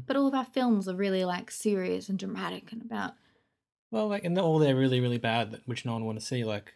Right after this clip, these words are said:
Speaker 2: there was that barbecue film earlier in the year with Shane Jacobson and Manu.
Speaker 1: I'm sorry, what?
Speaker 2: Well, yeah, you didn't hear about it, did you? Yeah,
Speaker 1: Manu
Speaker 2: exactly.
Speaker 1: was in a film?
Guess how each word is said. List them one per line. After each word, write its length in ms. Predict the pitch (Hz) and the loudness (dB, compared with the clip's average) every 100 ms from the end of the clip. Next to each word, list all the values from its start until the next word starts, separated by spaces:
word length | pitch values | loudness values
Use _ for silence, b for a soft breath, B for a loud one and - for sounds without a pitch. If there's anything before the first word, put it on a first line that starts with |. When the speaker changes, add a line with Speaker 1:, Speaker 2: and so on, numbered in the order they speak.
| _ | _
Speaker 2:
there 100 | 120 | -6
was 100 | 113 | -4
that 220 | 113 101 - | -6 -8 -6
barbecue 460 | 113 120 131 120 | -4 -4 -6 -6
film 300 | 117 110 110 | -6 -6 -4
earlier 260 | 110 107 110 | -4 -4 -4
in 80 | 107 | -6
the 80 | |
year 240 | 107 107 110 | -6 -6 -4
with 300 | 107 110 - _ _ _ _ | -6 -8 -14 _ _ _ _
Shane 220 | - 120 113 | -8 -4 -2
Jacobson 460 | 113 113 120 117 | -4 -4 -8 -6
and 180 | 110 107 - | -6 -6 -6
Manu. 380 | 113 117 113 127 - _ _ _ _ _ _ _ _ _ _ _ _ _ _ _ | -4 -2 -2 -4 -10 _ _ _ _ _ _ _ _ _ _ _ _ _ _ _
Speaker 1:
I'm 100 | - | -10
sorry, 320 | 440 202 185 185 | -6 -2 -2 -2
what? 420 | 175 180 262 - - | -2 0 0 0 -6
Speaker 2:
Well, 120 | 143 147 | -4 0
yeah, 80 | 131 | 2
you 80 | 123 | 2
didn't 140 | 127 | 2
hear 80 | 135 | 2
about 140 | 120 | 2
it, 20 | 107 | 0
did 140 | 117 | -4
you? 140 | 101 - _ _ _ _ _ _ _ | -6 -10 _ _ _ _ _ _ _
Yeah, 220 | 139 117 107 _ | -8 -6 -8 _
Speaker 1:
Manu 240 | 226 247 254 262 | 4 6 6 6
Speaker 2:
exactly. 100 | 269 | 6
Speaker 1:
was 140 | 262 | 4
in 120 | 262 | 4
a 60 | 247 | 2
film? 440 | 247 262 185 185 | 2 2 2 -2